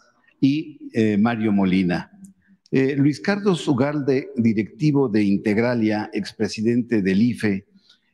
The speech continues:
en do-, de dos mil tres a dos mil siete, denuncia que aumentará la intensidad de ataques a organismos con autonomía como la unam.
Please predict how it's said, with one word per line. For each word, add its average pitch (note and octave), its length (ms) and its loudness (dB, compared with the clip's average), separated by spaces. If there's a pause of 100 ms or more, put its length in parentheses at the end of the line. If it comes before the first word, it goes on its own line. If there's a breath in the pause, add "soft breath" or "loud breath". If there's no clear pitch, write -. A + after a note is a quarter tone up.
en A2 160 0
do-, G#2 220 0
de A2 160 0
dos G#2 160 0
mil C3 240 0
tres B2 260 0
a A2+ 60 0
dos F#2+ 200 -4
mil A#2 240 0
siete, A2 540 -2
denuncia C3+ 760 -2 (320 soft breath)
que C3 100 -2
aumentará B2 760 -2
la B2 120 0
intensidad A#2+ 680 0
de G#2 140 0
ataques G#2+ 520 -2
a G2 80 -2
organismos G2 880 0 (300)
con G#2 180 2
autonomía G2+ 640 0
como F#2 480 -4
la F#2+ 160 2
unam. F2+ 440 -2